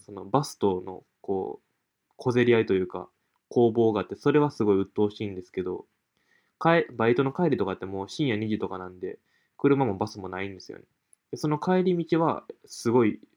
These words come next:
好きですね。東大路通りをこう、登るというか、左京区の方にガーッと登っていくときは、めっちゃ気持ちいいし、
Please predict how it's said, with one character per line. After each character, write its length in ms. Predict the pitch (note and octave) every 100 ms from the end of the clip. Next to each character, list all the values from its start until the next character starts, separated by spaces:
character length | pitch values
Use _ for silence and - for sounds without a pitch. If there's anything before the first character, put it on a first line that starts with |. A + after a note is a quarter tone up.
| -
好 80 | -
き 120 | A2+
で 100 | F#2+
す 100 | -
ね。 240 | F#2 F2+ - _ _ _ _
東 280 | A#2 A2+ G#2+
大 120 | A2
路 80 | G#2+
通 140 | G#2+ G2
り 80 |
を 60 | F2+
こ 440 | - F#2+ F#2 F#2 _ _ _ _ _ _ _ _ _
う、 40 | A#2
登 340 | A2+ A2+ A2
る 40 | G#2+
と 80 |
い 60 | F#2
う 80 | F2+
か、 180 | - - _ _ _ _ _ _ _ -
左 140 | A2
京 200 | A2+ A2+
区 100 | G#2+
の 80 | F#2+
方 120 | F#2+
に 140 | F2+ F2+
ガ 220 | G#2 G2+
ー 40 |
ッ 40 | G2+ -
と 220 | F#2 - _
登 300 | G#2 G2 G2
っ 20 |
て 100 | -
い 60 | G#2
く 100 | -
と 120 | A2+
き 120 | A2
は、 320 | A2 A#2 F#2+ - _
め 120 | G2+
っ 60 | G2+ -
ち 80 |
ゃ 160 | G#2 - _ _ - - _
気 120 | A#2
持 160 | A2+ G#2+
ち 240 | - G#2
い 20 |
い 40 | F2+
し、 340 | - F#2 F2+